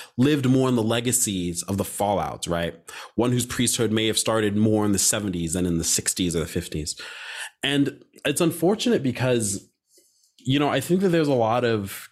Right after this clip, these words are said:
Catholics who are kind of mad that Pope Benedict didn't go farther. Um,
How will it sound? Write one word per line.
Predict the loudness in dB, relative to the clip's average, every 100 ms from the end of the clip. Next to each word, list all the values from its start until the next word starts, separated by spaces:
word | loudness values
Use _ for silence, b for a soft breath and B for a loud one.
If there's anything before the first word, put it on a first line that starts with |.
| -6
Catholics | -2 -2 0 0 0 -2
who | 0 2 4 4 4 0 B B B B B _ -6
are | -2
kind | 0 -2
of | -2 0
mad | 4 4 4 0 0
that | -2
Pope | -2 -2
Benedict | 0 0 -2 -2
didn't | -2 -2
go | -2 -2
farther. | 0 -2 -4 -8 -12 _ B B B B -4
Um, | -2 0 0 -2 -6